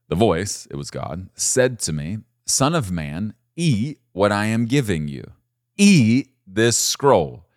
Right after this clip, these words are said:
Eat this book.'" That's how Timmy and I say, "Eat this book. Then go and give its message to the people of Israel." Ezekiel says, "So I opened my mouth,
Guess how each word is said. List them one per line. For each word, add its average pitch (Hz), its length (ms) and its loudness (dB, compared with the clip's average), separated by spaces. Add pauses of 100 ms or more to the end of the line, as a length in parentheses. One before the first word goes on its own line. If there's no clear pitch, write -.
(300)
Eat 127 380 6
this 104 320 0
book.'" 85 480 -4
That's 95 200 -2
how 87 100 0
Timmy 80 220 -4
and 71 80 -6
I 67 60 -10
say, - 240 -12 (280)
"Eat 139 420 6 (160)
this 110 500 0 (160)
book. 82 460 -2 (800)
Then 113 560 2 (120)
go 104 160 2
and 98 120 -4
give 92 120 -6
its 90 160 -6
message 104 440 -4
to - 100 -14
the 107 80 -8
people 87 260 -4
of 95 100 -4
Israel." 85 440 -6 (1040)
Ezekiel 85 360 0
says, 80 400 -6 (120)
"So - 200 2
I 90 160 4
opened 107 320 -2
my 76 140 -4
mouth, 71 440 -12